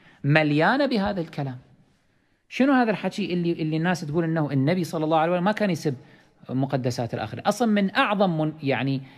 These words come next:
آه، الهجوم، يعني، آه، انتقادات نقدر نقول، أو هجومات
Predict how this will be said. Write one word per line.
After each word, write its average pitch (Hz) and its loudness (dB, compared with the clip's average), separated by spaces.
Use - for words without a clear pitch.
آه، 117 2
الهجوم، 139 4
يعني، 98 -6
آه، 90 -14
انتقادات 120 0
نقدر 113 -4
نقول، 101 -6
أو 90 -8
هجومات 120 -2